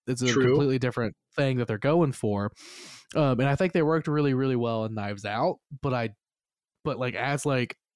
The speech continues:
Speaker 1: they're the love interest for each other, like, they're the, the he and she of this, like, romantic comedy, like,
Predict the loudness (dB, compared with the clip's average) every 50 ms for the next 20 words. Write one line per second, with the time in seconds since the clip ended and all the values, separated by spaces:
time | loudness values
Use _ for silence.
0 | _ -12 -6 -4 -2 -2 0 0 0 0 0 0 0 2 0 0 0 0 0 0
1 | -2 0 -2 -2 -2 -2 -6 -4 0 2 2 2 2 4 4 4 4 4 4 4
2 | 4 2 0 -2 -4 -6 -4 -2 0 0 -2 0 0 0 2 2 2 0 0 -2
3 | -2 -4 _ _ _ _ _ _ _ -6 -4 -2 -2 0 -2 -2 -2 -4 -6 _
4 | _ _ _ _ _ _ _ _ -6 -2 -2 0 0 0 -2 -2 0 0 2 2
5 | 2 2 0 -2 -4 -4 -4 -2 0 0 -2 -2 -4 -8 -10 -4 -2 -2 0 0
6 | 0 2 2 4 4 2 2 0 -2 -2 -2 0 0 0 2 2 2 2 2 2
7 | 2 0 -2 -4